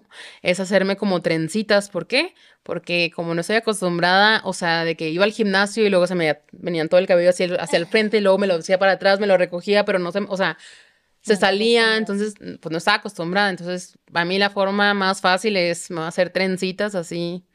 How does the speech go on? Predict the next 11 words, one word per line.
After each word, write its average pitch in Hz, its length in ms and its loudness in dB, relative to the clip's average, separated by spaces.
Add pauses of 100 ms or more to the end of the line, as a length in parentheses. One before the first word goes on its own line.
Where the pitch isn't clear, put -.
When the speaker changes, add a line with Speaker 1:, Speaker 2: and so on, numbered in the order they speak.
(1040)
Speaker 1:
a 170 100 -4
ver 160 140 0
qué 180 100 -2
tal. 277 260 -2 (420)
Y 220 120 -2
sí, 349 180 0 (120)
o 285 60 -6
sea, 202 680 2
hasta 185 220 -4
este 208 140 -6
momento 196 1080 2